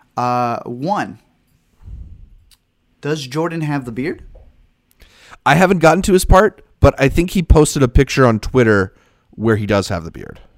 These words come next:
Speaker 1: That's good. Two.
Speaker 2: Yes.
Speaker 1: Uh, comparing it between a video game and a movie.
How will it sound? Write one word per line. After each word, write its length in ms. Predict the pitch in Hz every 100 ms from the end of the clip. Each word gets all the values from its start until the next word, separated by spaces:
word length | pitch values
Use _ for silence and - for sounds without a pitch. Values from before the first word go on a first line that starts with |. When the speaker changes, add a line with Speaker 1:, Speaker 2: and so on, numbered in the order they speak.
| _ -
Speaker 1:
That's 120 | -
good. 120 | _ _ _ _ _ -
Two. 220 | - 160
Speaker 2:
Yes. 260 | - - - _ _ - - _ _ _ _
Speaker 1:
Uh, 220 | 131 131 127
comparing 380 | 139 156 156
it 80 | 147
between 240 | 131 147 135
a 40 |
video 180 | 131 135
game 140 | 131 127
and 80 |
a 40 | 120
movie. 560 | 120 127 120 104 120